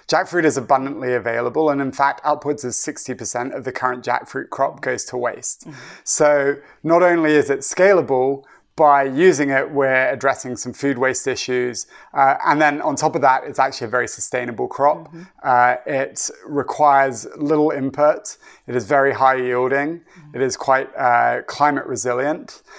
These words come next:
Speaker 1: And then finally, um, we look, uh, you know, for, for crops that can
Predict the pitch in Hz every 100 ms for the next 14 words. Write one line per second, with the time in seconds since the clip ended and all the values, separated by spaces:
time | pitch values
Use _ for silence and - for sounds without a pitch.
0 | - _ 147 160 160 151 156 - 170 156
1 | 147 139 139 - - 127 127 131 - -
2 | 143 151 151 151 - - _ 139 123 120
3 | 123 135 123 113 123 127 120 - 131 127
4 | - 131 127 - - - 120 - - -
5 | - - _ _ - - 143 147 135 135